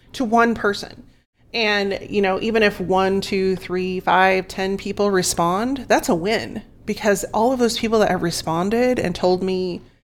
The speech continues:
"Hey, you know, I really, I really, um, resonated with this, and it made me think of this." Well, if you can track that information and you can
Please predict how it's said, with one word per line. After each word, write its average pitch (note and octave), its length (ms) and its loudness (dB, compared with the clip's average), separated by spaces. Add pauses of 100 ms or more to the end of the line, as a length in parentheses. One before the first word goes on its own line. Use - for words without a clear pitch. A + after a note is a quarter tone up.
(180)
"Hey, B3+ 500 -2
you F#3+ 160 0
know, A3 180 2
I - 100 2
really, A#3 400 2
I G3+ 100 4
really, A#3+ 680 0
um, E3+ 640 -2
resonated G#3+ 540 2
with F3 260 -4
this, B3 600 0 (560)
and G#3 100 2
it G3+ 120 -2
made A#3+ 160 2
me B3 100 2
think A#3 200 -2
of F3+ 160 2
this." - 400 -2
Well, F3 520 2
if G#3 160 -8
you D4+ 80 -4
can C4 140 -6
track F3 520 -2
that A#3+ 140 0
information A3+ 760 0
and F3 180 -2
you G3 140 0
can E3+ 460 -4